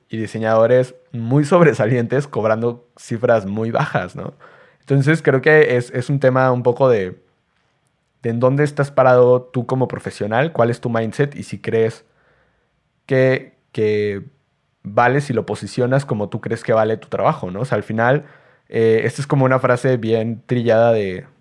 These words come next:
no sé, no me acuerdo, güey, Henry Ford o algo así, que dice que... Eh, si crees que puedes o si crees que no puedes, eh, estás en lo correcto, ¿no? O sea, al final es un poco lo que tú, lo que tú creas, güey, pues eso es, ¿no? Entonces,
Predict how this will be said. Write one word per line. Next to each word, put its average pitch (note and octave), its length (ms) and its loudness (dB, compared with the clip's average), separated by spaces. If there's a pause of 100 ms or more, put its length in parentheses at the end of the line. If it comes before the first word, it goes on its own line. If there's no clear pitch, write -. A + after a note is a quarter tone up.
no F#2+ 60 -10
sé, - 180 -12
no A2 80 -4
me A#2 80 -2
acuerdo, A2+ 280 -2
güey, F#2 220 -6
Henry A2 240 -4
Ford A2 280 0
o G#2+ 60 0
algo A2 180 -2
así, A#2+ 220 -6
que B2 120 -6
dice G#2+ 260 -6
que... F#2 280 -8 (480)
Eh, G#2 440 -4 (340)
si - 180 -6
crees D3 220 -4
que D3 120 -2
puedes D3 500 4
o A2+ 100 -2
si A2 200 -12
crees B2 260 -4
que C3+ 80 -2
no A#2+ 180 -2
puedes, B2+ 580 2 (240)
eh, G2+ 460 -6
estás G#2+ 300 -6
en A#2 60 -2
lo G2+ 100 -2
correcto, A2+ 400 -4
¿no? F#2+ 100 -6
O C3 60 -4
sea, A#2+ 160 -8
al F#2+ 80 -10
final G2+ 260 -8
es A#2 120 -12
un B2 80 -8
poco A2+ 440 -4 (720)
lo A2 160 -6
que G#2+ 120 -6
tú, A#2+ 320 -4
lo A2 100 -4
que A2 120 -8
tú B2 240 -8 (140)
creas, C#3 420 4
güey, B2+ 180 2
pues G2 260 -8
eso A2 180 -2
es, G#2+ 200 -2
¿no? F#2+ 160 -8
Entonces, G#2 560 -10